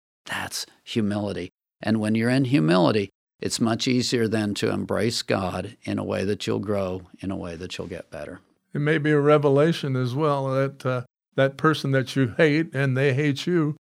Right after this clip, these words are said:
Speaker 2: you're probably dealing with a lot of the <laughs> same thing. And humility isn't one of them.
Speaker 1: It is not.
Speaker 2: <laughs>
Speaker 1: We, we all need those things in our lives.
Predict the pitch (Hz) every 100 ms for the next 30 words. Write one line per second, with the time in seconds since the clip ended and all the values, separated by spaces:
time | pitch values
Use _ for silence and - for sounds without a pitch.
0 | _ _ _ 135 156 202 208 143 156 143
1 | 135 120 143 151 160 147 - - 175 180
2 | 175 160 151 - 165 - - _ _ -
3 | 156 147 143 - 175 160 185 170 156 147
4 | 156 156 151 165 175 143 135 143 - _
5 | _ _ - - 107 113 120 117 117 127
6 | 127 147 120 82 - - _ - _ _
7 | - 117 117 123 123 131 147 151 139 131
8 | 123 117 104 95 107 95 90 95 - -
9 | 117 120 120 98 85 87 98 -